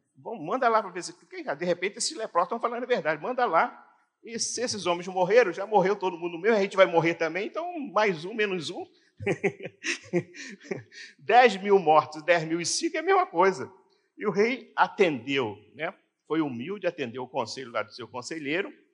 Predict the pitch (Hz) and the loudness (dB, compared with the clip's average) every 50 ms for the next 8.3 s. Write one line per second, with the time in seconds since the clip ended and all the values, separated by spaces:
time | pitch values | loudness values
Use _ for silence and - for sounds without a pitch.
0 | _ _ _ _ _ _ _ _ 294 196 220 _ _ _ _ _ _ - 196 226 | _ _ _ _ _ _ _ _ -12 -12 -12 _ _ _ _ _ _ -16 -14 -10
1 | 220 196 220 247 - 185 147 143 - 180 190 - - 208 196 196 196 185 196 202 | -6 -4 -2 2 4 2 2 2 0 -4 -4 -2 -2 0 0 2 2 4 2 2
2 | - - - - 208 214 - - - 190 180 - - - 170 175 190 190 190 - | 0 -2 0 2 2 2 2 0 -2 -4 -4 -4 -4 -4 -2 -2 -2 -4 -6 -8
3 | - 214 202 _ - - 180 - - - - 151 160 165 160 - _ - _ _ | -12 -14 -16 _ -16 -16 -16 -16 -16 -14 -10 -8 -6 -6 -6 -8 _ -20 _ _
4 | - 127 135 135 131 156 143 127 - - 117 123 117 113 110 113 120 107 - - | -12 -10 -8 -6 -2 0 0 0 0 -2 2 4 4 4 2 0 -6 -14 -12 -10
5 | 117 113 123 139 139 - 175 170 180 208 - 320 330 370 359 262 143 113 107 120 | -10 -10 -10 -8 -2 0 0 0 0 0 -2 0 0 0 0 -2 -4 -6 -4 -2
6 | 123 113 98 - - - _ _ _ _ _ _ _ _ _ - 131 131 117 120 | -2 -2 -2 -6 -16 -20 _ _ _ _ _ _ _ _ _ -6 -2 0 0 0
7 | 151 180 196 - - - _ _ - 117 _ - 135 127 117 107 - - 123 135 | 0 -2 -4 -6 -10 -20 _ _ -20 -16 _ -10 -10 -10 -10 -14 -18 -10 -2 0
8 | 170 185 196 107 - | 2 2 0 -2 -8